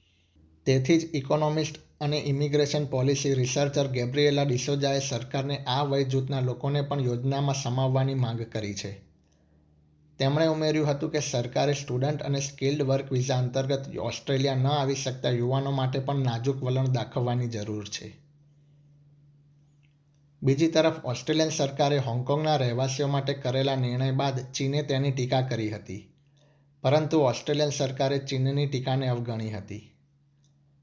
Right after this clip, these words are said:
વડાપ્રધાન સ્કોટ મોરિસને જણાવ્યું હતું કે હોંગકોંગના વેપાર ઉદ્યોગોને ઓસ્ટ્રેલિયા સ્થાયી થવા માટે વધુ તક આપવામાં આવશે. કેન્દ્રીય લેબર પક્ષે વર્તમાન જોબ કીપર પેમેન્ટને સત્યાવીસમી સપ્ટેમ્બર બાદ પણ ચાલુ રાખવા માટે માંગ કરી છે.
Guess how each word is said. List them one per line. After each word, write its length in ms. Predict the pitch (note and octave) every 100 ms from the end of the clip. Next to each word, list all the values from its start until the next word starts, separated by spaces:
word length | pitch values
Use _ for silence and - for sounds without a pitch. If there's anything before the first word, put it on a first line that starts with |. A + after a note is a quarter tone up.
| -
વડાપ્રધાન 500 | B2 D#3 D3+ D3 D#3
સ્કોટ 360 | C#3 C#3+ C#3+ C#3
મોરિસને 460 | C3+ C3+ C#3+ C#3
જણાવ્યું 420 | C3 B2+ C3 C#3
હતું 240 | C3+ C#3 C3+
કે 100 | C3+
હોંગકોંગના 560 | B2+ A2 A#2 C#3 C#3+
વેપાર 400 | C3+ A#2+ A#2 C#3
ઉદ્યોગોને 640 | C3+ B2 C3 C3 C3 C3+ C3+
ઓસ્ટ્રેલિયા 480 | A#2+ - - C3+ C3+
સ્થાયી 380 | - - A#2 C3
થવા 260 | C3 C3
માટે 260 | C3 C3 C3+
વધુ 280 | A#2 A#2+ C3+
તક 280 | B2+ B2
આપવામાં 420 | A#2+ - A2+ G#2 G2+
આવશે. 360 | G2+ - G#2 - - - - _ _ _ _ _ _ -
કેન્દ્રીય 420 | C3 C#3 D#3+ F3
લેબર 320 | D#3+ C#3+ D3
પક્ષે 340 | - C3+ C3 C#3+
વર્તમાન 520 | B2 A#2+ - D3 D3+
જોબ 180 | C#3 C#3
કીપર 360 | - B2+ C3+
પેમેન્ટને 680 | B2+ B2+ B2+ D3 C3+ C3 A2+ - -
સત્યાવીસમી 640 | B2+ - D3+ D3+ D3 D#3
સપ્ટેમ્બર 540 | D3 - - C#3+ C#3+ C#3
બાદ 340 | B2+ B2+ C3
પણ 120 | D3+
ચાલુ 300 | C#3+ B2+ C3+
રાખવા 300 | C3 B2+ C3+
માટે 260 | C3 B2+ C3
માંગ 280 | A2+ A2 A2
કરી 320 | - G#2+ G2+
છે. 340 | - G2+ G2